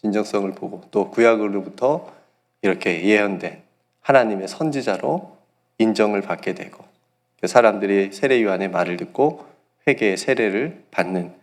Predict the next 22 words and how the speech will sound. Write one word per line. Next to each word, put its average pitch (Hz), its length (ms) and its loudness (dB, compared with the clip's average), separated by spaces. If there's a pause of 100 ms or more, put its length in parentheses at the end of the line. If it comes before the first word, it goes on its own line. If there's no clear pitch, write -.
(400)
그런 143 280 4
모습인 98 720 -4
거죠. - 300 -10 (720)
그러니까 156 140 6 (100)
많은 170 160 8
사람들이 160 440 6
그래서 147 240 4
세례 165 340 4
요한을 135 300 4
따르고 143 340 4
인기도 117 380 -2
제법 110 500 -2
있었을 113 420 0
텐데, 92 520 -4 (720)
철저하게 165 840 4
세례 147 360 0
요한은 117 340 0
하나님의 123 580 0
부르심의 98 520 -2
사명, 85 420 -6 (840)
그거에 110 380 6
집중하고 110 1000 -6